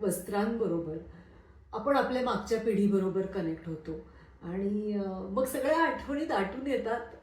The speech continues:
आणि, अ, मनात कल्लोळ करायला लागतात. पण त्या वस्तू म्हणजे मला आजीची आठवण, माझ्या आव्वाची आठवण एवढ्यासाठी येते की ती गेल्यानंतर, ती अलीकडेच गेली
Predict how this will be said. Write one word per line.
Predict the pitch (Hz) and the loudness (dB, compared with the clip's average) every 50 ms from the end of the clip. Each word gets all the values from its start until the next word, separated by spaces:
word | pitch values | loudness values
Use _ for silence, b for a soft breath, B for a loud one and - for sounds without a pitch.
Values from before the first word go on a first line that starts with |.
| - - | -14 -6
आणि, | - 190 185 185 185 196 208 208 208 214 220 | -4 -2 -2 0 0 0 0 0 0 0 0
अ, | 208 208 208 208 208 208 202 202 190 185 | 0 0 2 2 2 2 2 0 0 -2
मनात | 208 202 196 202 220 226 - - - | -2 0 0 2 0 0 0 2 4
कल्लोळ | 233 208 208 208 214 233 - | 4 6 6 6 6 6 6
करायला | 254 240 208 185 175 175 180 | 4 2 2 2 2 2 2
लागतात. | 170 160 - - - 175 175 185 - B B B B B B B B B B - | 2 0 -2 -4 -6 -6 -6 -6 -8 B B B B B B B B B B 4
पण | 285 302 | 4 4
त्या | - - 269 254 254 | 6 6 6 6 8
वस्तू | 254 226 202 208 - 220 | 8 6 6 4 2 -2
म्हणजे | 196 190 208 208 202 240 285 294 - - - - - - - - - - - | 0 0 0 0 2 2 0 0 -2 -6 -10 -16 -20 -20 -20 -20 -20 -18 -8
मला | 202 208 240 240 254 269 285 285 285 277 - - - | -2 2 4 6 6 6 6 6 4 2 0 0 0
आजीची | 208 196 180 165 - 262 269 311 285 | 2 2 2 2 0 0 2 4 4
आठवण, | 269 254 254 - 254 254 254 | 4 4 4 2 2 2 2
माझ्या | 247 233 226 233 240 | 2 2 2 4 4
आव्वाची | 240 208 202 208 220 - 262 247 | 6 6 6 6 4 4 4 2
आठवण | 233 226 220 240 | 2 2 0 2
एवढ्यासाठी | 240 226 208 214 220 220 247 233 208 233 240 | 4 4 4 4 4 4 4 0 0 4 2
येते | 226 196 - 220 220 247 - B B B B B B B B - - | 2 2 4 2 0 0 -2 B B B B B B B B -8 -2
की | 247 254 254 254 262 254 - - - - | 0 2 2 4 2 2 0 -2 -2 0
ती | 262 254 | 0 4
गेल्यानंतर, | - 254 226 208 202 208 208 208 202 - 214 202 | 8 8 10 10 10 8 6 6 4 4 2 0
ती | 202 - 180 | 0 2 2
अलीकडेच | 175 190 196 226 214 254 254 262 214 208 | 4 4 4 2 4 4 4 4 4 4
गेली | 202 180 160 165 | 4 4 4 4